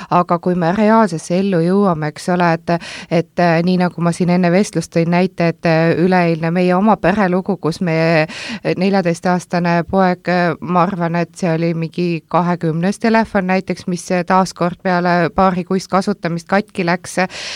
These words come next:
et, äh, siis mingil hetkel on nagu väga raske seal sihukest, äh,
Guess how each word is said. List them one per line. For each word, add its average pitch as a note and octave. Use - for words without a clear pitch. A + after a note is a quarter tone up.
et, F3
äh, F3
siis F3
mingil G#3+
hetkel G3
on D#3
nagu E3
väga G3
raske G3+
seal D#3
sihukest, E3
äh, E3